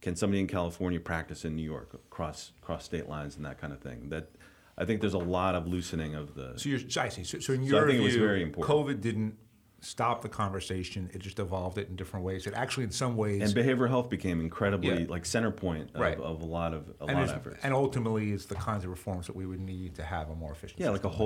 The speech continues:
Speaker 1: whole,
Speaker 2: first
Speaker 1: like a
Speaker 2: place.
Speaker 1: whole person healthy attitude. We're gonna support all that. I mean, now it's gonna get complicated 'cause cost trend's gonna re-accelerate, insurance company's gonna get back up to their old, their old tricks.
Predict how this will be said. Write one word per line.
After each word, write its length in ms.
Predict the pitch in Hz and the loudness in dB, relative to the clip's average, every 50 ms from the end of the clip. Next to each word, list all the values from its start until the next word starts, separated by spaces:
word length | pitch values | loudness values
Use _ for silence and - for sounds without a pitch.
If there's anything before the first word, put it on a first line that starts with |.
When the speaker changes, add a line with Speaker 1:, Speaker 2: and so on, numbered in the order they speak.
| 107 | 6
Speaker 1:
whole, 120 | 107 107 101 | 6 6 6
Speaker 2:
first 120 | 95 - | 4 2
Speaker 1:
like 80 | - 95 | 2 2
a 20 | 101 | 2
Speaker 2:
place. 100 | 95 - | 2 4
Speaker 1:
whole 200 | - 117 110 107 | 4 4 4 4
person 360 | - - 104 - - 95 82 | 2 0 0 0 0 -2 -2
healthy 680 | 85 95 90 87 - 95 87 82 82 80 80 71 - - | 0 -2 -2 -2 -2 -2 -2 0 -2 -2 -4 -6 -6 -2
attitude. 640 | 69 87 90 87 85 - - 78 69 73 73 69 - - - - - - - _ _ _ _ _ - | -2 0 0 0 -2 -4 -6 -6 -6 -6 -8 -8 -12 -16 -20 -20 -20 -20 -20 _ _ _ _ _ -8
We're 100 | 85 82 | -4 -4
gonna 120 | 87 85 | -4 -4
support 380 | - - - - - 92 90 90 | -4 -6 -6 -2 0 2 2 2
all 140 | 80 78 | 0 0
that. 160 | 78 73 73 69 | -2 -2 0 0
I 60 | 92 | 2
mean, 160 | 107 107 107 | 4 4 4
now 220 | 107 110 120 123 117 | 4 4 4 4 2
it's 80 | 104 - | 2 0
gonna 120 | 95 95 | 0 0
get 120 | 82 78 - | 0 -2 0
complicated 560 | - 107 104 104 98 85 - 87 80 82 - | 0 0 0 0 -2 -2 -2 -2 -2 -2 -4
'cause 200 | - 80 73 - | -6 -6 -6 -8
cost 300 | - - - 90 82 - | -6 -2 -2 -2 -2 -2
trend's 180 | - 87 82 80 | -4 -4 -4 -4
gonna 200 | 87 78 78 80 | -4 -4 -4 -4
re-accelerate, 760 | 76 82 85 80 71 - - 92 90 87 76 73 73 76 76 - - _ _ _ _ _ _ _ _ | -4 -2 -4 -4 -4 -4 -4 -2 -2 -2 -2 -2 -4 -6 -6 -10 -16 _ _ _ _ _ _ _ _
insurance 300 | - - - 95 92 85 | -14 -6 -4 -2 -2 -2
company's 280 | - - 80 76 82 78 | -2 -4 -4 -4 -4 -6
gonna 140 | 85 80 76 | -6 -8 -6
get 200 | 73 85 78 - | -6 -8 -4 -2
back 240 | 85 82 85 85 87 | -2 -2 -2 -4 -6
up 140 | 80 - - | -10 -8 -6
to 60 | 87 | -6
their 200 | 80 82 80 82 | -4 -2 -2 -2
old, 280 | 80 76 76 73 73 73 - - - - - | -2 -4 -4 -6 -8 -10 -14 -20 -20 -16 -12
their 140 | - 78 - | -8 -8 -6
old 160 | 73 147 147 - - _ _ _ | -8 -8 -10 -14 -20 _ _ _
tricks. 360 | - - 113 87 - - - | -2 -2 -2 -2 -2 -6 -12